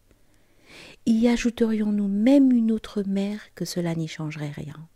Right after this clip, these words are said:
Dis, je ne suis qu'un être humain comme vous.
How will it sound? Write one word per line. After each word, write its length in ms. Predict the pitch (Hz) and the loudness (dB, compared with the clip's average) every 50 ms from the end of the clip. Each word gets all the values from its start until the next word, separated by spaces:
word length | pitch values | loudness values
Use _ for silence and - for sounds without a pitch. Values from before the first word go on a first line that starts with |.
| _ _ _ _ _ _ _ _ _ _ _ _ _ _ _ _ _ - - - - _ _ _ - - - | _ _ _ _ _ _ _ _ _ _ _ _ _ _ _ _ _ -20 -20 -20 -20 _ _ _ -20 -14 -10
Dis, 280 | 165 165 180 175 180 - _ _ _ _ _ _ _ _ _ _ _ _ _ _ _ _ _ _ _ _ _ _ _ _ _ | -4 -4 -2 -4 -4 -8 _ _ _ _ _ _ _ _ _ _ _ _ _ _ _ _ _ _ _ _ _ _ _ _ _
je 140 | _ - - | _ -6 -4
ne 120 | 175 175 170 | -4 -2 -4
suis 200 | - - 190 180 | -4 -6 -8 -8
qu'un 320 | - - 180 170 170 170 | -6 -6 -4 -4 -2 -2
être 300 | 175 180 180 - - - | -4 -4 -6 -6 -8 -8
humain 240 | 180 165 165 156 156 160 | -6 -6 -4 -6 -6 -8
comme 220 | - - 151 147 151 | -8 -8 -8 -8 -10
vous. 220 | 151 - 151 147 | -10 -12 -14 -14